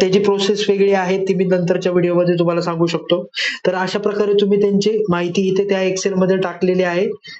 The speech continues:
आणि ही माहिती तुम्ही आता सेव्ह केलेली आहे.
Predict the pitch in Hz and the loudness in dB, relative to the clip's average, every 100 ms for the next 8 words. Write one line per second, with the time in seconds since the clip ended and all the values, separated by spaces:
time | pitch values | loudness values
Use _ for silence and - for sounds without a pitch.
0 | - 170 180 196 180 175 190 - 185 180 | -8 -2 2 2 0 -2 -4 0 0 0
1 | 202 247 - - - - 196 202 185 165 | -2 -6 -12 -10 -6 -2 2 2 2 2
2 | 160 151 127 - | 2 2 0 -4